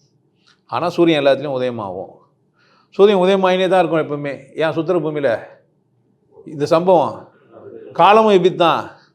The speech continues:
அதே மாதிரி தான். அதனால ஒரு இத்தனை வருஷம் அத்தனை வருஷம்லாம் கிடையாது.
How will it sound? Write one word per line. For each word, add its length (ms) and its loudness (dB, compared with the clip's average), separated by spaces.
அதே 140 -4
மாதிரி 220 -8
தான். 160 -4
அதனால 320 -2
ஒரு 200 0
இத்தனை 240 -4
வருஷம் 200 -4
அத்தனை 220 -4
வருஷம்லாம் 280 -6
கிடையாது. 380 -4